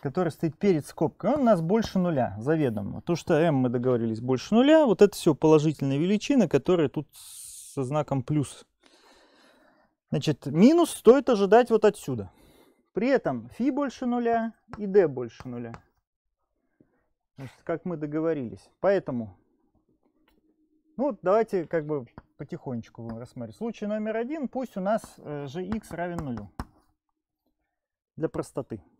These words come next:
Тогда у нас омега пропорциональна вот этой вот разнице. Мю два на к два минус мю один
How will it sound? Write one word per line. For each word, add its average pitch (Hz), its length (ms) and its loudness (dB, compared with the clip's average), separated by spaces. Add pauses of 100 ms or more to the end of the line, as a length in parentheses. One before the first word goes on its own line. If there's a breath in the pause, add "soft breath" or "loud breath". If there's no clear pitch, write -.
(640)
Тогда 190 340 0
у 294 60 -2
нас 247 220 -2 (100)
омега 208 600 -4 (100)
пропорциональна 156 1080 -12 (1300)
вот - 100 -18
этой 135 200 -12
вот 127 120 -14
разнице. 135 580 -10 (100)
Мю 165 160 -10
два 175 320 -4
на 131 420 -10 (140)
к 135 160 -8
два 208 440 -6 (220)
минус 208 500 -10 (120)
мю 147 260 -14
один 196 460 -10